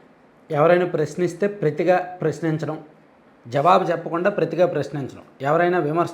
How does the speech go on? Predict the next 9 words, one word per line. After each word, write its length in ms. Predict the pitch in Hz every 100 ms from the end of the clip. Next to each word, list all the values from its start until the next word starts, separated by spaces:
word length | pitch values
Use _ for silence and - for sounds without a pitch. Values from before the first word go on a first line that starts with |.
| -
చేస్తే 460 | 165 165 190 190 - -
ప్రతి 260 | 160 160
విమర్శ 340 | 190 190 185 - 156
చేయడం, 240 | 135 117 104 - - _ _ _ - _ _
ఇవన్నీ 360 | 185 185 202 202
రాజకీయాల్లో 580 | 196 160 165 165 147 147
కామనే. 380 | 123 120 104 - _ _ _ _ _ _ -
కాకపోతే 420 | 135 160 185 220
ఇప్పుడు 400 | 214 202 180 220